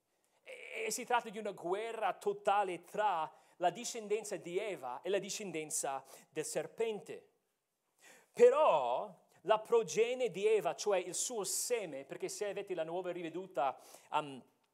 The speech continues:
dice progenie, però in realtà la, la parola ebraica è, è, è, è il seme.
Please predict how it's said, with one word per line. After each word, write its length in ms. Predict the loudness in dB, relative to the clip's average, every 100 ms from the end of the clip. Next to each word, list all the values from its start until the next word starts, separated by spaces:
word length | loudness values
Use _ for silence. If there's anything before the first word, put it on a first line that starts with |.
| -16
dice 960 | -10 -6 -2 0 2 2 -2 -12 _ _
progenie, 960 | 0 0 4 2 2 -4 -6 -6 -10 _ _ _ _ _ _ _ _ _ _ _ _ _ _
però 180 | 4 4
in 60 | 6
realtà 360 | 4 4 4
la, 160 | 4 2
la 120 | 2
parola 220 | 4 4
ebraica 520 | 4 2 0 2 0
è, 160 | 2 -2
è, 160 | 0 -2
è, 160 | -2
è 80 | -2
il 140 | -2
seme. 640 | -2 -6 -6 -6 -8 -12